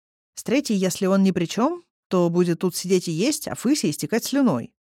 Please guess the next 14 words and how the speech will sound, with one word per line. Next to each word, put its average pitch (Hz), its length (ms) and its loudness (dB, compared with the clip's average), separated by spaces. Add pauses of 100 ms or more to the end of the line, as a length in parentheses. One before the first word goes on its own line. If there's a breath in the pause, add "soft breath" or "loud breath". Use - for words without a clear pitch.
(380)
С - 60 -18
четвёртой, 165 760 0
вот 180 220 -2
мангуст, 175 600 0 (260)
вина 196 260 4
налокавшись, 156 600 -2
творил 180 300 0
всякую 269 340 2
муть. 214 320 2 (880)
«А 175 100 -6
можно 302 340 0
ему 277 280 2
вина 233 340 2
налить?» 160 500 -6